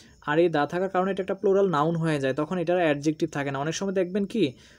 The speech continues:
কোনো বাক্যের প্রথমে por কিন্তু হয় না, অনেক সময় একটা বাক্যের প্রথমে the por দেওয়া থাকে। The por দেওয়া থাকার কারণে এটা একটা প্লুরাল নাউন হয়ে যায়, por কিন্তু একটা অ্যাডজেক্টিভ। এই দাটা আসার কারণে এটা একটা প্লুরাল নাউন হয়ে গেল,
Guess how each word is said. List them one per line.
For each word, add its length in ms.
কোনো 160
বাক্যের 320
প্রথমে 380
por 340
কিন্তু 280
হয় 220
না, 80
অনেক 180
সময় 200
একটা 140
বাক্যের 280
প্রথমে 280
the 200
por 160
দেওয়া 200
থাকে। 340
The 120
por 220
দেওয়া 220
থাকার 220
কারণে 240
এটা 100
একটা 120
প্লুরাল 360
নাউন 240
হয়ে 240
যায়, 240
por 120
কিন্তু 240
একটা 140
অ্যাডজেক্টিভ। 540
এই 100
দাটা 400
আসার 240
কারণে 260
এটা 100
একটা 120
প্লুরাল 320
নাউন 200
হয়ে 220
গেল, 160